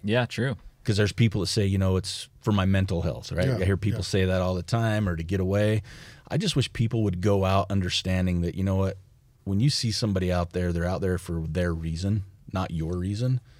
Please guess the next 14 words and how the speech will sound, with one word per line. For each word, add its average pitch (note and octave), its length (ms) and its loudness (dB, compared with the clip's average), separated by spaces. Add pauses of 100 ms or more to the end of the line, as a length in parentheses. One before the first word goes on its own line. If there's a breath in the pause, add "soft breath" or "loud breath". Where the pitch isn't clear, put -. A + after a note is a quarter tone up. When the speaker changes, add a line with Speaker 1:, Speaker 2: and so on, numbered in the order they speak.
(120)
Speaker 1:
Mm. G2 260 -2 (160)
Speaker 2:
So, F2 260 0
Speaker 1:
Well E2+ 160 2
put. G2 260 -2 (300)
Speaker 2:
but, B2+ 340 4 (260)
but G2+ 200 -2
along G#2 340 2
what G2 140 0
you G2 100 -2
guys F2+ 220 2
said, G#2 480 0 (300 soft breath)
I - 80 0
love B2 440 4
when F#2+ 140 -2